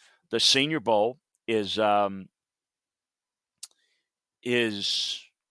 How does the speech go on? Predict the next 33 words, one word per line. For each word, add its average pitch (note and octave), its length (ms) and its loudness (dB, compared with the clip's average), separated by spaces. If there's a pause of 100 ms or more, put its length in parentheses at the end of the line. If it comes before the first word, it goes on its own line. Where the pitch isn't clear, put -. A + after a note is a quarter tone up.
(640)
they A#2 180 -2
can't A#2+ 320 -6
go, A#2 380 2
and G#2 140 -10
so A2+ 140 -4
they G#2+ 160 -2
can A2+ 160 -6
only A2+ 260 -2
look A2 240 -2
at G#2 120 -8
the G2+ 100 -10
tape G#2 320 -4
of F2 80 -6
that. E2 260 -8 (600)
And A2 120 -10
so B2 140 2
they A2+ 140 2
miss B2+ 260 0
out A#2+ 160 6
on F#2+ 140 -2
that. D#2 260 -12
But A#2+ 140 -2 (200)
basically, E3 600 2
they're C3+ 180 2
behind, G#2+ 500 0
but A#2 140 -2
it's A#2 180 -4
a A#2+ 60 -4
good A2+ 320 0
behind, G#2+ 460 2
if F#2 180 -8
you F2+ 80 -10
will. E2 400 -8